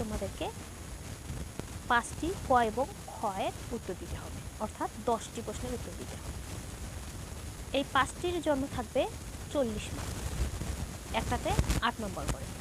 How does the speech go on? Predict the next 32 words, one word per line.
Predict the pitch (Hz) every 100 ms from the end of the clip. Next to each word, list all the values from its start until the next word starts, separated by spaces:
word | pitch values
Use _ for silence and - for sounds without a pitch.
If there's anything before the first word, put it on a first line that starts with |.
| -
কীরকম? | 285 285 339 427 - - - - 320
এই | 330
যে | 359 - - - - -
এক | 262 285
নম্বরে | 277 285 262
আছে | - -
ক | 262 247
এবং | 220 240 -
খ, | - - - - - -
কয়ে | 247 247 247
আছে | 226 - -
চার | 220 214
নম্বর, | 208 302 440 -
খয়ে | 226 208
আছে | 196 392 -
চার | 220 151
নম্বর, | - - - - - -
তাহলে | 226 226 -
চার | 247 247
এবং | 233 247 -
চার | 220
হচ্ছে | 214 - 254 - - 247
আট | 240 -
নম্বর। | 147 - - - - - 226
এক | 254
নম্বরের | 277 262 254 240
জন্য | 226 233
তোমরা | 226 208
পাবে | 190 214 453 - - - - 220
আট | 226 -
নম্বর। | - - - - - - - - 277
এভাবে | 277 254